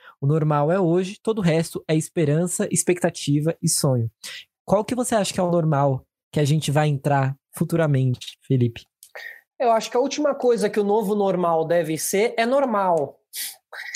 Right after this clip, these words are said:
Speaker 2: né? Porque o normal é tudo isso que a gente vinha lutando contra. Eu acho que, no fim, a gente tá lutando contra o normal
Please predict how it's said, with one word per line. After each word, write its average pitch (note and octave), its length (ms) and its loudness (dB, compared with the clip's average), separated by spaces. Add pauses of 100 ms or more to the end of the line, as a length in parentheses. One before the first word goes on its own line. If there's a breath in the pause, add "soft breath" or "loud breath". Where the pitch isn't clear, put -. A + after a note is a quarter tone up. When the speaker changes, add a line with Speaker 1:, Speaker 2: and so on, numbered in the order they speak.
(520 loud breath)
Speaker 2:
né? G#3+ 240 0
Porque G#3+ 460 -2
o G#3+ 460 2
normal G#3+ 640 2
é C4 100 2
tudo D4+ 460 0
isso C#4+ 340 0
que D4+ 120 -2
a C4+ 40 2
gente B3+ 260 -2
vinha B3+ 280 2
lutando C4 500 0
contra. B3 520 -2
Eu F3 100 2
acho G#3+ 200 -2
que, B3+ 60 -4
no A#3 120 0
fim, A#3+ 180 -2
a C4+ 40 2
gente C4 200 -2
tá C4+ 100 0
lutando C#4+ 460 0
contra D4+ 340 0
o D#4 160 0
normal D4 720 0